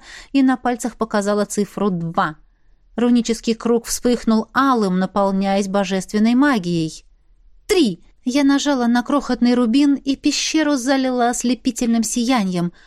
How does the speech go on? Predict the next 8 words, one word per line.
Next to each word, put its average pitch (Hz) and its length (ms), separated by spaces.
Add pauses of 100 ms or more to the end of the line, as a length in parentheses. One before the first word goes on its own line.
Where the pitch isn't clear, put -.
(140)
а 269 80
через 226 360
миг 262 340
кладка 233 460 (100)
исчезла 202 560
в 190 80
вихре 175 320
портала. 160 640